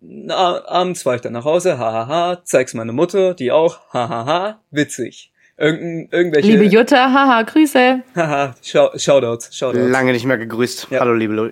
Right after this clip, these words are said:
Speaker 3: Lio.
Speaker 2: Ja.
Speaker 3: Hallo, liebe Lotta.
Speaker 1: Hallo, Mutter.
Speaker 3: <laughs>
Speaker 1: Auf jeden
Speaker 3: Hallo,
Speaker 1: Fall,
Speaker 3: Mutter.
Speaker 1: auf jeden Fall. Ähm, ja.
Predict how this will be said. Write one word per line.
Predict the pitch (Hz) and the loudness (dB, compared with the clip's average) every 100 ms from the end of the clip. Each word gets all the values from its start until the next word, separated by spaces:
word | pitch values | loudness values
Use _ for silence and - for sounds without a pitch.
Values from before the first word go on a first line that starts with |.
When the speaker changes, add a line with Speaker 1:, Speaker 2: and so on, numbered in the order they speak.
| - | -2
Speaker 3:
Lio. | 120 113 | 2 4
Speaker 2:
Ja. | 311 | 4
Speaker 3:
Hallo, | 139 135 | 4 4
liebe | 170 | 6
Lotta. | 170 180 185 175 160 | 6 4 4 2 2
Speaker 1:
Hallo, | 208 202 196 196 190 190 | 4 4 4 2 2 2
Mutter. | 139 135 - 175 190 202 208 226 254 208 214 - - - - | -2 0 0 2 2 2 2 4 6 4 0 -4 -18 -14 -2
Speaker 3:
<laughs> | |
Speaker 1:
Auf | 156 196 | 0 4
jeden | 196 | 4
Speaker 3:
Hallo, | 156 147 | 4 4
Speaker 1:
Fall, | |
Speaker 3:
Mutter. | 131 120 139 | 4 4 4
Speaker 1:
auf | 156 | 2
jeden | 185 175 | 2 2
Fall. | - 156 143 143 170 226 - - - | 4 6 6 2 -4 -16 -18 -20 -6
Ähm, | 156 147 147 147 143 | 4 6 6 4 0
ja. | 117 117 | 2 2